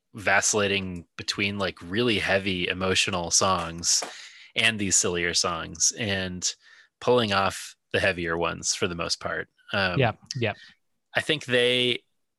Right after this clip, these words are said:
Speaker 1: are you know, indicative of, of the rest of the bands this season, very much in, in keeping with pretty much every band we've talked about, where, like, the first record, the most sort of evangelical out, out of any of them, generally,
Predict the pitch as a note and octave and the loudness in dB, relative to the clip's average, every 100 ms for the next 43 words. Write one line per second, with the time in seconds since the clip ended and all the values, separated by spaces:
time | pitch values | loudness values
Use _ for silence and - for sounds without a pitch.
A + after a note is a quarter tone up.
0 | _ _ _ - G#2+ G2+ G2+ G2+ G2 - | _ _ _ 2 4 6 6 4 2 -2
1 | _ _ _ _ _ _ - F#2+ - B2+ | _ _ _ _ _ _ -10 -8 -2 0
2 | G#2 F#2+ F#2 - - C3+ A#2 D3 C3 A#2 | 0 0 -2 -8 -4 -2 0 0 2 2
3 | A2 A2 G#2 A2+ G#2 F#2 A2 A2 - G#2+ | 4 2 2 0 0 2 2 4 2 2
4 | G#2 F#2+ F#2+ A#2+ G#2+ F#2+ G#2+ G#2+ G#2 - | 0 2 0 2 0 2 2 2 2 0
5 | - - A2+ G#2 A2+ - A2+ G#2+ G2 F#2+ | -2 -4 -4 -2 -4 -2 -2 0 -2 -4
6 | - D3 B2+ G2 F#2+ F#2+ G2 F#2 - F#2+ | 0 0 2 0 0 0 -2 -2 0 0
7 | - F2+ F2 F#2+ F#2 F#2 F2+ F2+ - - | 0 -4 -2 0 0 0 -2 -4 -12 -16
8 | - - - - G2+ - A#2 - A2+ - | -18 -18 -20 -4 -2 2 2 4 0 2
9 | A2 G2+ G2 - _ _ _ - A#2 G#2+ | 2 2 0 -6 _ _ _ -4 -2 2
10 | G#2+ G2 - G2+ G2 G2+ G2+ G2+ F#2+ F#2 | 4 4 4 2 2 2 2 2 2 0
11 | F#2+ F2+ F#2 - A#2 G#2 G#2 G2+ G2 F#2+ | 0 -2 -4 -6 0 2 4 2 2 0
12 | F2+ F2+ F#2+ F#2 F2+ - G#2 G2 F2+ F2+ | -2 -2 -2 -4 -8 -4 0 0 0 -4
13 | F2 G2 | -2 -4